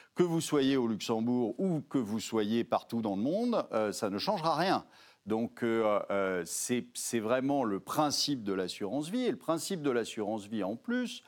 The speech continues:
il y a, il y a quand même quelque chose qu'il faut bien comprendre. L'assurance vie, c'est à, à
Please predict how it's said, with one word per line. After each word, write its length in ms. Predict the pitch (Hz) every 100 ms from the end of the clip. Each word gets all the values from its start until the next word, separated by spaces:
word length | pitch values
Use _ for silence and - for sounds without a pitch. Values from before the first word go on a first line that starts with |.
| - - _ _ _ _ _ _ -
il 60 | 170
y 40 |
a, 140 | 202
il 80 | 117
y 20 |
a 60 | 156
quand 120 | 175
même 180 | 185 175
quelque 260 | 156 123 147
chose 260 | 151 156
qu'il 140 | - -
faut 180 | -
bien 280 | 85 110 160
comprendre. 400 | 151 143 - 107
L'assurance 420 | 107 - 165 117
vie, 160 | 95 185
c'est 500 | 180 - 147 160 - -
à, 320 | 104 98 87
à 420 | 95 90 82 85